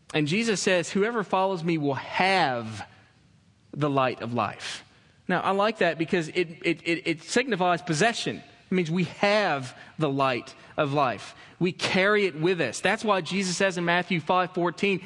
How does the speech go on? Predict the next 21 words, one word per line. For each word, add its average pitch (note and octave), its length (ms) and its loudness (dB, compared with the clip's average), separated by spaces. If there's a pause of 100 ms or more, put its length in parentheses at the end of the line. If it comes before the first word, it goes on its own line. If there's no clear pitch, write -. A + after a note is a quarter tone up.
"You F#3+ 200 2
are G3 340 2 (180)
the D#3+ 100 0
light D#3 260 2
of D3+ 80 -4
the D3+ 80 2
world. D3+ 280 2
You F#3+ 140 0
are G#3 280 2
the G#3+ 120 0
salt D#3 420 0 (160)
of D#3 160 0
the D#3 180 0
earth." C#3 260 0 (140)
We A#3 160 4
are G3 140 4
lights G3+ 400 2
because F#3 280 0
Jesus G#3+ 500 0
is D3 260 0
light. C3 440 -2